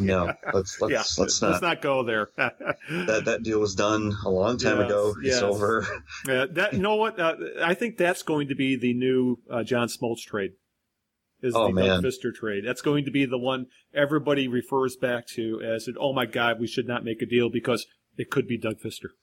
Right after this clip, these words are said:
Speaker 1: Well, if, if he goes on to win, you know, multiple Cy Young awards
Speaker 2: Yeah.
Speaker 1: in the next several years, then I will buy you a six pack. Uh,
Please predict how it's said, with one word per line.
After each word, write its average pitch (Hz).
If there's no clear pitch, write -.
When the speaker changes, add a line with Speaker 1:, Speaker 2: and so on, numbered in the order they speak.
Speaker 1:
Well, 123
if, 123
if 123
he 135
goes 135
on 123
to 110
win, 107
you 101
know, 98
multiple 101
Cy 107
Young 98
awards 98
Speaker 2:
Yeah. 101
Speaker 1:
in 95
the 95
next 110
several 104
years, 95
then 101
I 98
will 95
buy 92
you 92
a 92
six -
pack. 90
Uh, 180